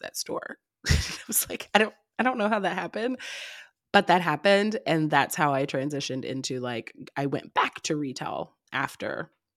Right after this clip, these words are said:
my business. And so I let all my clients go, and I was like, "Oh, I like this. I'm getting paid a decent amount of money. I love the people I'm working with." It was fast. I, I enjoyed it.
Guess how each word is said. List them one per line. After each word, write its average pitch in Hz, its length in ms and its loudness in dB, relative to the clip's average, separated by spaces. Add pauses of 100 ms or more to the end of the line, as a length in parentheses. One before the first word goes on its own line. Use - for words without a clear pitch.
(240)
my 165 180 2
business. 139 480 -4
And 170 140 -2
so 143 60 -2
I 139 100 -4
let 139 200 -2
all 127 100 0
my 127 100 -4
clients - 320 -8
go, 269 380 2
and 165 180 -4
I 147 60 -8
was - 160 -12
like, - 240 -14
"Oh, 247 140 2
I 175 120 -2
like - 300 -6
this. 208 260 -2 (400)
I'm 185 60 -12
getting 151 240 -4
paid 220 260 0
a 214 60 0
decent 202 260 -4
amount 175 220 0
of 165 60 0
money. 156 380 -2
I 156 60 -8
love 185 300 -2
the 185 80 -8
people 170 240 -4
I'm 156 140 0
working 147 300 -6
with." 143 320 -6 (640)
It 160 140 -6
was - 160 -10
fast. 185 720 0
I, 147 320 -4
I 139 320 -8
enjoyed 135 400 -8
it. - 160 -16